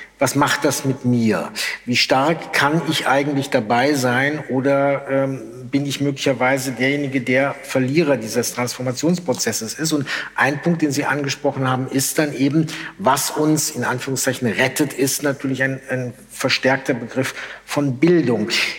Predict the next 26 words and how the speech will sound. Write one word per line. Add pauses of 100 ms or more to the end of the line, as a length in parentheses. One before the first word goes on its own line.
(160)
Äh, (420)
wie
stark (500)
lässt
sich
das
mit
Transformation
und
Sicherheit, (540)
äh, (240)
überhaupt
so
stark
zusammendenken,
dass
wir
nicht
möglicherweise
doch
über
Gewinner
und
Verlierer
sprechen
müssen?